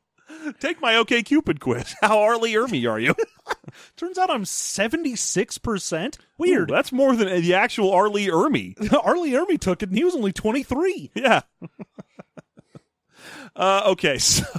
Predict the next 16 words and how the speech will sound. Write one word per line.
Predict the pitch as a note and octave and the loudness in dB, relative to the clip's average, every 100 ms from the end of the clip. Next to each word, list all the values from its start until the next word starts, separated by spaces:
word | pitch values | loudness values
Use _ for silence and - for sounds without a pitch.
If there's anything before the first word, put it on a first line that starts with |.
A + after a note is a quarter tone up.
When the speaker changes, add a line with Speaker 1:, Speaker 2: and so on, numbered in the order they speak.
| - - F#3 | -10 -4 2
Speaker 2:
Turns | D#4+ F#4 | 2 4
out | E4 A#3+ | 4 4
Juice | C#3 D3 F4+ F4 | 0 2 4 2
is | G#3 | 0
a | - | 0
hundred | - G#3 B3 - | -2 -2 -2 -2
percent | E4 - D#4 F#4+ C#4 | -2 0 0 0 -2
R. | F3+ A#3+ | -2 -2
Lee | B3 D#4 | -2 0
Speaker 1:
he's | B3+ F#4 | 0 2
the | G3 | 2
Speaker 2:
Ermey. | D#3 | 2
Speaker 1:
most | D#3 G3 C4+ - | 4 4 2 -2
R. | - D3 G3+ | -2 0 0
Lee | F3 E3 F#3+ | -2 -4 0
Ermey. | G3 A3+ F#3+ A2+ G2 | 2 2 0 -4 -8